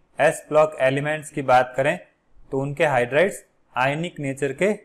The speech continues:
होते हैं। अब इसमें सबसे पहले डिस्कस करते हैं लिथियम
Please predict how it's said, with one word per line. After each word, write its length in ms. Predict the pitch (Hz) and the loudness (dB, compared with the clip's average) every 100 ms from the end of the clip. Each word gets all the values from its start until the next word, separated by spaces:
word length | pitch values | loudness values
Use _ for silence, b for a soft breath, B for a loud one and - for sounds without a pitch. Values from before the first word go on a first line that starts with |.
| _ - | _ -4
होते 220 | 131 127 | -2 -2
हैं। 220 | 110 90 _ _ _ _ _ _ - | -4 -10 _ _ _ _ _ _ 0
अब 200 | 170 156 | 2 0
इसमें 340 | - 170 214 - _ _ | -4 -2 -2 -4 _ _
सबसे 340 | - 151 - 165 | -2 -2 0 0
पहले 360 | 160 151 180 214 - - | 4 4 2 -2 -12 -10
डिस्कस 460 | 135 143 - 170 - | -6 -6 -2 -2 0
करते 240 | 143 123 143 | -2 -2 -2
हैं 180 | 165 208 - _ _ 127 | -2 -4 -10 _ _ -4
लिथियम 480 | 135 139 170 214 | -2 0 0 0